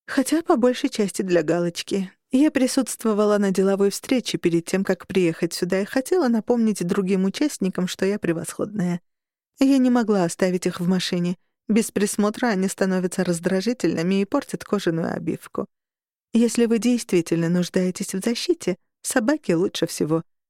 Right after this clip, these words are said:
Средние и крупные, ничего слишком громоздкого. Вам нужна спортивная собака, которая сможет бегать и прыгать,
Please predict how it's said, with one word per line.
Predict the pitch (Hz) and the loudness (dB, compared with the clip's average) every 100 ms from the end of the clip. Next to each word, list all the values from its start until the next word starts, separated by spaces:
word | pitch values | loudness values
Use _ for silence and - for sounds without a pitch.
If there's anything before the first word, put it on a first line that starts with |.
| - | -6
Средние | - 240 254 254 294 294 | 0 2 2 2 2 2
и | 208 | 2
крупные, | 202 190 - 190 185 185 _ - | 0 0 0 0 0 -2 _ 0
ничего | 247 294 330 285 | 0 2 0 0
слишком | 208 202 - 214 | 0 -2 0 2
громоздкого. | 185 165 170 - - 196 190 _ _ _ _ _ - | 2 0 -2 -6 -8 -8 -8 _ _ _ _ _ -4
Вам | 240 285 262 | 2 4 4
нужна | 240 247 247 | 2 2 0
спортивная | - 247 - 208 180 185 | 0 -2 0 0 2 0
собака, | - 214 277 - 190 | 0 -2 0 -2 -2
которая | 190 202 196 196 | -2 -2 -2 -2
сможет | - 196 190 185 180 | -2 -2 0 -2 0
бегать | 170 180 190 - | 0 0 0 -2
и | |
прыгать, | - 185 156 170 - | -2 0 0 -2 -6